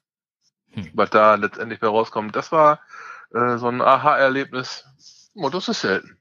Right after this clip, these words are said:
Speaker 2: <laughs>
Speaker 1: Ja gut, hat man nicht alle Tage, ne?
Speaker 2: Nee, weißt du, Christian, also kriegst ja mal eine, eine Mitteilung von einem, der hinter dir fährt, ey, du hast Fernlicht an.
Speaker 1: Ja.
Speaker 2: Ne? Und
Speaker 1: Ja.
Speaker 2: spätestens, <laughs> spätestens dann,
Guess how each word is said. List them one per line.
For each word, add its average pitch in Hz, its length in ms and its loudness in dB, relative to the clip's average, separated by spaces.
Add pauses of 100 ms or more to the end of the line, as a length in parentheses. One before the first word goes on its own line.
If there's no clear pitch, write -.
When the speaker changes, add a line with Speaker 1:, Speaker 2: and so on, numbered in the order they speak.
(200)
Speaker 2:
<laughs> - 120 2 (800)
Speaker 1:
Ja 120 120 2
gut, 147 180 4
hat 110 160 -2
man 123 100 4
nicht 139 140 2
alle 143 160 2
Tage, 123 320 2
ne? 117 280 -4 (1000)
Speaker 2:
Nee, 233 240 4 (380)
weißt 127 300 2
du, - 40 -16
Christian, 120 460 2 (400)
also 95 300 0 (1700)
kriegst - 200 -2
ja 101 80 4
mal 98 120 4
eine, 92 120 0
eine 92 220 -4
Mitteilung 107 440 0
von 101 160 -10
einem, 95 200 0
der 90 120 0
hinter 120 180 -2
dir 101 120 -2
fährt, 101 200 -2
ey, 123 120 2
du 117 80 -2
hast 104 120 -2
Fernlicht 120 280 -2
an. - 120 -12 (720)
Speaker 1:
Ja. 131 360 -4
Speaker 2:
Ne? 117 160 0
Und - 100 -6
Speaker 1:
Ja. 104 80 -4
Speaker 2:
spätestens, 117 400 -2
<laughs> 190 180 0
spätestens 147 460 -6
dann, 147 240 0